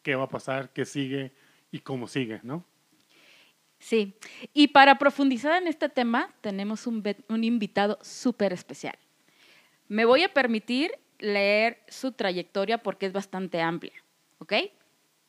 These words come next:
Speaker 2: Y va, y cito. "Es un apasionado del mundo de la moda. Es catedrático sobre cultura de moda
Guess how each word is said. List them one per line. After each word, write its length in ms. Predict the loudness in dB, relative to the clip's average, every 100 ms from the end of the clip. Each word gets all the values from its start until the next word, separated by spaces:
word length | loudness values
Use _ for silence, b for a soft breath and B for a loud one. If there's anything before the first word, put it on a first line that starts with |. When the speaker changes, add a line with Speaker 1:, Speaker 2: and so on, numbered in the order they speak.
| _ _
Speaker 2:
Y 120 | 2
va, 100 | 2 0 -8 _ _ _ _ _ _ _ _ _ -4
y 140 | -4
cito. 300 | -2 -8 -8 -20 _ _ _ _ _ _ _ _ b b b b b b b b _ _ _ _ _ 2
"Es 160 | 4
un 100 | 6
apasionado 760 | 4 4 2 4 8 10 10 6 4 _ _ _ -12
del 260 | 0 2
mundo 280 | 2 4 6
de 100 | 6
la 100 | 4
moda. 420 | 2 2 0 -4 -12 _ _ _ b b _
Es 220 | 2 2
catedrático 880 | 4 2 4 4 4 2 0 2 2 -2 _ _ _ _
sobre 420 | -8 -2 0 0
cultura 480 | -2 -4 -2 0 2
de 80 | 2
moda 460 | 0 0 2 0